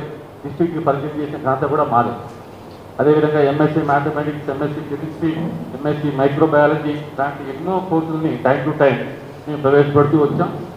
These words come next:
అదేవిధంగా మా కళాశాల సొంత క్యాంపస్లోకి మారి పర్మనెంట్ అప్లికేషన్ యూనివర్సిటీ, కాకతీయ యూనివర్సిటీ వారిని సాధించి యూజీసీ వారిచే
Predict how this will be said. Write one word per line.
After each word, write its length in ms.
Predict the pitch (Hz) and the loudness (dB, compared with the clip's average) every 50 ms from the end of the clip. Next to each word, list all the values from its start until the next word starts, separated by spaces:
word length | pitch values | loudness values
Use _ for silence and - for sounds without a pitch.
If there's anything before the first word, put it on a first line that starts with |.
| - - - - - - - - - - - - - - - - - - - - - - 131 | -14 -14 -14 -16 -16 -16 -16 -16 -16 -16 -16 -16 -14 -8 -4 -4 -4 -4 -4 -6 -4 0 4
అదేవిధంగా 520 | 147 165 160 160 160 160 165 160 165 151 131 - - - - - - - - - - - - - - - - - - - - - | 6 8 8 8 8 8 6 6 6 6 6 4 0 -6 -10 -14 -16 -18 -20 -20 -20 -20 -20 -20 -20 -20 -20 -20 -20 -12 -6 -4
మా 60 | 143 147 | -2 2
కళాశాల 460 | 147 143 151 160 160 160 165 160 147 127 | 4 6 6 8 6 6 6 2 2 0
సొంత 180 | 139 147 147 160 | -2 -2 -2 -2
క్యాంపస్లోకి 540 | 151 - 156 147 143 139 139 147 151 - 139 120 | -2 0 -2 -2 -2 -4 -4 -2 -2 -2 0 4
మారి 240 | 127 135 156 185 208 - - - - - - - - - - - - - | 6 6 6 6 4 0 -2 -8 -10 -12 -14 -16 -16 -16 -14 -4 0 0
పర్మనెంట్ 340 | - - 160 160 160 156 | 2 2 2 0 0 0
అప్లికేషన్ 480 | 151 - 143 139 147 147 - - - - | -2 -2 -2 -2 -2 -2 -2 -4 -6 -10
యూనివర్సిటీ, 300 | - - 147 147 147 - | -8 -8 -6 -8 -2 2
కాకతీయ 280 | 143 139 139 139 139 147 | 4 4 4 4 0 -6
యూనివర్సిటీ 260 | 143 143 139 143 147 | -6 -6 -8 -6 -2
వారిని 260 | 139 135 135 - 127 - - | 0 0 0 -2 -4 -4 2
సాధించి 440 | 135 120 131 135 143 139 143 160 190 202 196 196 - - - - - - 139 | 4 4 4 4 2 -2 0 2 2 2 2 -2 -6 -10 -12 -14 -12 -8 -4
యూజీసీ 380 | 151 151 170 175 170 170 165 | -2 0 0 0 0 0 0
వారిచే 440 | 151 147 147 143 143 143 - 180 175 | 2 4 4 2 2 0 0 0 0